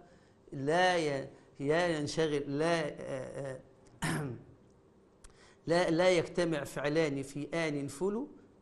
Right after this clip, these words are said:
فالم-، فالمنشغل بعمل لا يشغله. يعني يا فلان أو يا فلانة ما تجمعيش على زوجك عملين في وقت واحد، فالله عز وجل ما جعل الله لرجل، لرجل من قلبين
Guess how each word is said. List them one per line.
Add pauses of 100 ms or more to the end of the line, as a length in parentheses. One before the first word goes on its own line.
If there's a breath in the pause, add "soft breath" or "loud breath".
فالم-،
فالمنشغل
بعمل
لا
يشغله.
يعني
يا
فلان
أو
يا
فلانة (580 loud breath)
ما
تجمعيش
على
زوجك
عملين
في
وقت
واحد، (460 loud breath)
فالله
عز
وجل
ما
جعل
الله
لرجل، (140)
لرجل (120)
من
قلبين